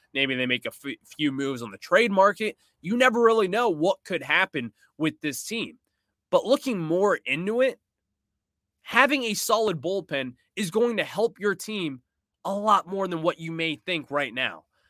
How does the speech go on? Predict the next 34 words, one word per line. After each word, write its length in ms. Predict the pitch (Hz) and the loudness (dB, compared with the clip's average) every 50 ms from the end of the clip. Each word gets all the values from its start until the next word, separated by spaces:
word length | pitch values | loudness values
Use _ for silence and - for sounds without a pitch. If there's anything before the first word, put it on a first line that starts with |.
| _ _ - | _ _ -14
Because 500 | 175 160 - 190 180 180 165 156 - - _ _ _ _ _ _ _ _ _ | -10 -4 0 2 4 4 2 0 -4 -14 _ _ _ _ _ _ _ _ _
hopefully 540 | - 190 196 233 240 - - 226 240 220 175 | -4 0 0 0 0 -2 -4 -4 -2 -2 -4
speaking 460 | - - - 156 151 151 - 151 127 | -8 -6 -4 -4 -4 -2 -4 -6 -6
something 520 | - - - 190 185 185 - - 180 180 | -6 -4 0 0 0 0 -2 -8 -6 -4
into 240 | 175 170 165 160 156 | -4 -4 -2 -2 -2
existence 640 | 151 139 120 131 156 151 - - - 120 107 - - | -4 -4 -6 -6 -8 -8 -8 -10 -14 -14 -16 -14 -14
here, 240 | - 101 95 92 - _ _ _ _ _ _ | -14 -14 -14 -14 -18 _ _ _ _ _ _
you 120 | - 113 | -14 -14
probably 400 | - - 139 131 135 151 156 175 | -10 -2 0 2 2 2 2 2
won't 220 | 175 165 160 147 165 | 0 0 0 0 -2
have 180 | 170 160 151 | -2 -4 -2
Patrick 340 | - 165 151 151 - - - | -2 -2 -2 -2 -4 -8 -14
Corbin 380 | - 165 175 170 147 147 131 - - | -8 -6 -4 -4 -4 -4 -8 -8 -8
or, 280 | - 156 175 190 185 - | -6 -2 0 0 0 0
and 240 | - 185 214 240 226 | 0 0 0 0 0
or 320 | 208 175 151 131 120 113 _ _ _ _ - | 0 0 0 0 -2 -4 _ _ _ _ -6
Trevor 280 | - 175 151 143 143 | 0 0 0 0 0
Williams 420 | 139 151 156 151 139 127 123 117 123 | -2 -2 -2 0 -2 -4 -4 -6 -10
in 100 | 123 113 | -12 -12
twenty 260 | - 139 131 131 127 | -10 -8 -8 -8 -8
twenty-four. 520 | - - 131 123 117 - - 123 123 117 - | -10 -10 -10 -10 -10 -8 -4 -2 -2 -2 -2
I'm 140 | 117 117 | -4 -8
hoping 440 | 110 - - 147 170 - - 185 170 | -8 -6 -4 -4 -4 -4 -6 -8 -6
something 360 | 165 - 175 160 151 170 170 | -4 -4 -4 -4 -4 -6 -6
happens 420 | 165 165 165 165 - - 165 156 156 | -4 -2 -4 -4 -4 -6 -10 -10 -10
with 140 | 165 160 - | -10 -8 -4
that. 260 | 165 160 165 156 - _ _ _ _ _ _ _ _ | -2 -2 -2 -2 -4 _ _ _ _ _ _ _ _
Who 240 | - 156 160 170 165 | -6 -2 0 0 0
knows? 360 | 160 147 147 151 156 156 147 | 0 0 0 2 0 0 -2
That's 200 | - 123 - - _ _ _ _ _ - | -6 -8 -10 -14 _ _ _ _ _ -6
probably 360 | 117 117 120 123 117 131 117 | 0 2 2 2 2 0 -4
not 280 | 107 113 123 123 120 - | -2 -2 -2 -2 -4 -6
gonna 180 | 127 120 123 | -8 -6 -6
happen. 400 | 123 123 127 127 - 131 127 123 | -4 -4 -6 -6 -8 -12 -12 -14